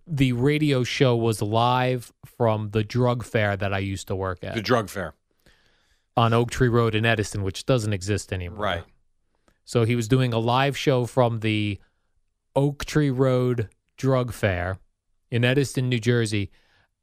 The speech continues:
Speaker 1: And it was my job to find him fun, colorful wristbands to wear.
Speaker 2: There's your past and your future all at the same time.
Speaker 1: All right there.
Speaker 2: All in front of you.
Speaker 1: And I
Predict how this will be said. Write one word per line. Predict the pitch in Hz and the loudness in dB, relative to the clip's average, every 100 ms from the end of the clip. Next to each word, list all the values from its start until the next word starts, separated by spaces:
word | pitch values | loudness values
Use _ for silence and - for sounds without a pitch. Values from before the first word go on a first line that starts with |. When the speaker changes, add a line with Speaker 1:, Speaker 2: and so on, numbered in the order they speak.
| - | -2
Speaker 1:
And | 127 117 120 | 2 2 2
it | |
was | 123 117 107 | 0 -2 0
my | 120 123 131 131 | 2 2 2 0
job | 113 127 120 117 110 | 0 2 2 0 -4
to | 113 | -10
find | - 120 120 117 | -6 -2 0 -2
him | 110 120 110 110 - _ _ _ _ _ _ _ _ _ _ _ | -2 -2 -2 -6 -10 _ _ _ _ _ _ _ _ _ _ _
fun, | _ - - 143 139 151 | _ -20 2 2 4 0
colorful | 139 - 135 127 117 127 110 | -2 0 0 0 0 -2 -2
wristbands | 98 123 - - 113 101 95 95 | -2 -4 -6 -6 -4 -4 -6 -8
to | - | -8
wear. | 95 87 85 82 _ _ _ _ _ _ _ _ - _ | -6 -4 -6 -8 _ _ _ _ _ _ _ _ -20 _
Speaker 2:
There's | 113 92 | -16 -14
your | 95 | -10
past | 101 107 - | -6 -6 -6
and | 113 | -8
your | 110 | -10
future | - 147 139 110 | -6 -8 -4 -2
all | 98 107 | -2 -2
at | 104 - | -6 -10
the | 123 | -10
same | - 139 | -8 -10
time. | 120 143 69 107 _ _ _ - | -6 -8 -8 -14 _ _ _ -2
Speaker 1:
All | 151 147 151 | 0 2 2
right | 156 147 | 2 2
there. | 185 165 95 - | 0 0 -4 -6
Speaker 2:
All | 110 131 | -6 -6
in | |
front | 110 127 107 | -4 -4 -4
of | |
you. | 101 95 | -6 -4
Speaker 1:
And | 135 139 139 - | 0 2 0 0
I | 156 | -2